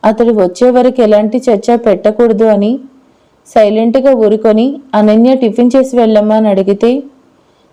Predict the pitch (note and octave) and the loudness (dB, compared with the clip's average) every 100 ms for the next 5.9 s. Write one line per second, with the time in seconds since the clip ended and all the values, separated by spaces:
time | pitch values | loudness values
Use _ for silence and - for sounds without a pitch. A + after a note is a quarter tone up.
0 | - A3 A#3 A#3+ A3 F#3+ G3+ A3 B3 B3+ | -4 -2 0 2 2 2 2 2 0 0
1 | C4 B3+ A3+ F#3+ F#3+ A3 A3+ G#3+ A#3 A#3 | 2 2 0 0 -2 -2 0 0 0 2
2 | G#3+ G#3 A#3 A3 G#3 G#3+ G#3+ _ _ _ | 2 2 2 0 0 -4 -10 _ _ _
3 | _ _ - A3+ G#3+ B3+ B3+ A3 G#3+ A#3+ | _ _ -2 2 2 2 2 0 0 0
4 | A3+ G#3 G3+ G#3+ A3+ G3+ - _ - F#3+ | 0 0 2 0 -2 -6 -10 _ -6 -4
5 | G3 A#3 B3+ B3+ A#3 G#3+ A3+ G#3+ A3 | -2 -2 0 0 0 0 0 0 -2